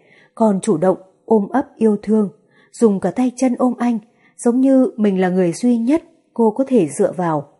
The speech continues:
Ặc, cảm giác này thật là tốt,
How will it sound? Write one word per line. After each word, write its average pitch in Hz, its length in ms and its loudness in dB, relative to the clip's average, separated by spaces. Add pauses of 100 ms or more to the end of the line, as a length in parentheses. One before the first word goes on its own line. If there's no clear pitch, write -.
(1200)
Ặc, - 180 -2 (720)
cảm 208 180 2
giác 277 180 -2
này 214 240 2
thật 185 140 -4
là 180 120 2
tốt, 240 300 0